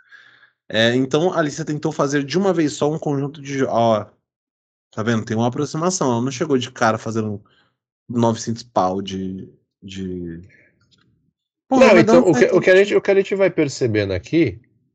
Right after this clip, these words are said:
Speaker 2: é que a partir do momento que essas apostas de nove mil faturaram pra ela ali trezentos e vinte e seis K, ela perdeu o controle, mano.
Speaker 1: Não, mas ela já tinha gasto quatrocentos e sessenta e um.
Speaker 2: Exatamente, ela perdeu
Speaker 1: Ou
Speaker 2: o
Speaker 1: seja,
Speaker 2: controle de vez.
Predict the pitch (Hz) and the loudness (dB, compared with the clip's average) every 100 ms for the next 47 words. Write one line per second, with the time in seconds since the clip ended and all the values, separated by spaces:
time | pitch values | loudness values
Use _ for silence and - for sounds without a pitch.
0 | - 110 120 135 - 247 240 180 143 - | -6 -2 2 2 0 -2 0 2 2 2
1 | 135 - 127 117 117 123 117 110 113 131 | -2 0 2 2 2 0 0 0 2 2
2 | 139 113 110 120 107 95 - _ - 117 | 2 2 4 4 4 0 -12 _ 0 0
3 | 117 117 110 110 101 110 104 101 104 - | 2 2 2 0 -2 0 2 0 -2 0
4 | 113 101 139 131 117 117 113 - 107 101 | 0 2 0 0 0 0 -2 0 0 0
5 | - - - 123 160 - - _ _ - | -6 -8 0 4 4 2 -6 _ _ -20
6 | _ - 113 117 143 131 127 185 190 190 | _ -2 0 2 4 4 4 0 2 2
7 | 220 226 110 92 - _ _ _ _ _ | 2 2 0 -2 -8 _ _ _ _ _
8 | - - 143 254 262 202 190 185 202 202 | -20 -16 2 6 6 8 6 6 2 2
9 | 190 175 175 185 185 185 190 185 175 185 | 2 0 -2 -2 -2 -2 -4 -8 -8 -8
10 | 185 202 185 160 123 _ - - 127 120 | -6 -4 -2 -4 -6 _ -10 2 4 4
11 | 139 190 196 202 226 123 117 120 123 120 | 4 4 4 2 2 2 2 4 4 6
12 | 139 - 127 160 160 147 175 185 226 - | 4 2 2 4 4 4 4 4 4 -2
13 | - - | -14 -16